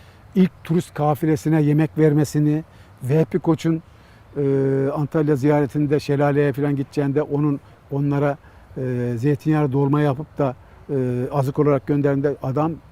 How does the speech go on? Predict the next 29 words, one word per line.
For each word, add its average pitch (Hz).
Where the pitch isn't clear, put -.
tadına 147
ölmüş, 165
bitmiş 156
Vehbi 139
Koç. -
"Bu 117
adamı 180
bulmam 165
lazım. 123
Geliyor. 165
Ben 180
dünyayı 170
dolaştım. 156
Böyle 170
lezzet 147
tatmadım." 151
diyor. 147
Yedi 156
Mehmet'e 156
tatiflerde 151
bulunuyor. 117
O 156
kadar 180
çok -
ödülleri 156
var 208
ki 175
Yedi 147
Mehmet'in 123